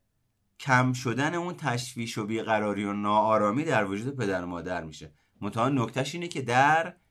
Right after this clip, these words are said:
کوتاه مدت. در نتیجه تبعیتش باعث می‌شه رفتارهای نگرانی که نصیحتگری و زورگویی و مقایسه‌گری و مثلاً حمایتگریه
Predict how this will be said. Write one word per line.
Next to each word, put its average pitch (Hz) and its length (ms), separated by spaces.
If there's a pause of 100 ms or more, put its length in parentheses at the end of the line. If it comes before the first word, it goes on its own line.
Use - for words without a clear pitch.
(260)
کوتاه 101 580
مدت. 85 640 (640)
در 151 300
نتیجه 160 760 (180)
تبعیتش 117 1160 (240)
باعث 117 520
می‌شه 156 560 (260)
رفتارهای 110 720
نگرانی 98 640
که 90 160
نصیحتگری 92 840
و 101 80
زورگویی 92 560
و 98 80
مقایسه‌گری 90 840
و 82 120 (240)
مثلاً 95 400
حمایتگریه 95 1000